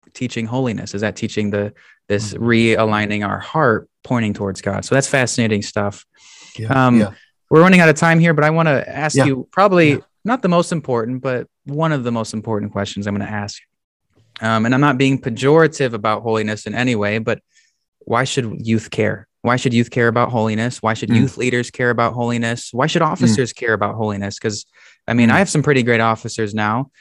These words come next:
Speaker 1: um,
Speaker 2: Yes.
Speaker 1: but I, I rarely hear officers preach holiness. You know, maybe it's a
Speaker 2: Yeah.
Speaker 1: one Sunday out of, you
Speaker 2: Yeah.
Speaker 1: know, a, a sermon series. So why
Speaker 2: Yeah.
Speaker 1: should we care? Why, and especially,
Speaker 2: Yeah.
Speaker 1: you know, why should youth care?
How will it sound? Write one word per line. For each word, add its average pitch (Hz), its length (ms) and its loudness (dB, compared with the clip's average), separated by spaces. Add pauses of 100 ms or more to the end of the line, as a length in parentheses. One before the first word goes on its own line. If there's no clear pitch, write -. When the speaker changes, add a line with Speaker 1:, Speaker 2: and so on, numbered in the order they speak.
(220)
Speaker 1:
um, 107 320 -2
Speaker 2:
Yes. 104 180 -4
Speaker 1:
but - 220 -4
I, 120 180 -2
I 120 80 0
rarely 143 640 2
hear 117 520 -4 (140)
officers 117 560 -4
preach - 260 -8
holiness. 110 720 -6
You 139 80 0
know, 131 80 2
maybe 139 260 2
it's - 160 -2
a 131 40 -4
Speaker 2:
Yeah. 113 80 -4
Speaker 1:
one 131 300 -2
Sunday 107 600 -4 (140)
out 107 160 -4
of, 107 180 -6
you 107 60 -4
Speaker 2:
Yeah. 107 80 -4
Speaker 1:
know, 107 240 -4
a, 107 320 -4 (140)
a 117 60 -6
sermon 110 340 0
series. 98 540 -6 (380)
So - 180 -2
why 123 120 2
Speaker 2:
Yeah. 135 40 2
Speaker 1:
should 156 180 -2
we 143 120 0
care? 107 420 -4 (180)
Why, 117 100 0
and 139 60 2
especially, 151 380 0
Speaker 2:
Yeah. 123 120 0
Speaker 1:
you - 100 -12
know, - 80 -10
why 135 140 2
should 135 180 -4
youth 107 300 -4
care? 101 340 -10